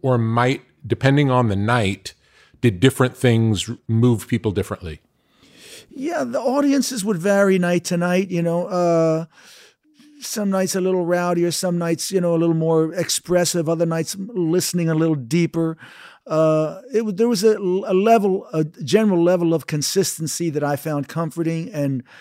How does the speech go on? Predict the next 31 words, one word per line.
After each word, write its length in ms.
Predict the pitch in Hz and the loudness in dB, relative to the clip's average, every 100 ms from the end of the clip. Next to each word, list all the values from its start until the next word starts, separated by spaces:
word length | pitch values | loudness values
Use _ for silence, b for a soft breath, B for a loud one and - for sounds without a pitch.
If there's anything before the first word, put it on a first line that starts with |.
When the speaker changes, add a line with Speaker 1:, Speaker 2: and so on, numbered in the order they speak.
| B B | B B
Speaker 2:
and 240 | 151 151 131 | -4 -2 2
good 200 | 170 143 | 0 0
to 80 | |
play 300 | 139 156 165 160 | -4 0 0 0
to. 360 | 165 160 175 - B B B B | 0 -2 -2 -10 B B B B
But 280 | 170 180 175 - | -2 0 0 -4
there's 380 | 202 180 185 143 | -6 2 2 4
no, 320 | 214 214 202 | 2 2 2
I've 180 | 190 175 | 2 2
never 240 | 214 196 | 2 2
played 240 | - 202 170 | 0 2 0
to 80 | |
two 220 | 156 190 170 | 0 2 4
audiences 540 | 165 160 151 151 135 | 4 2 0 -2 -2
that 100 | 139 | -2
are 100 | 135 | -2
alike. 320 | 131 127 117 | -2 -2 -4
Uh, 220 | 135 135 | -8 -8
not 200 | 147 156 | -4 -2
on 280 | 151 147 143 | 0 -2 -4
a-, 240 | 165 190 202 | -6 -8 0
any 180 | 185 | 2
night 240 | 175 165 151 | 2 2 0
of 80 | 143 | 0
my, 260 | 139 135 143 | 0 -2 -4
any 200 | 196 175 | -4 -2
night 200 | 175 170 | 0 2
of 80 | 160 | 2
my 100 | 143 | 2
work 320 | 139 143 143 | 0 0 0
life, 320 | 139 135 131 | -2 -2 -2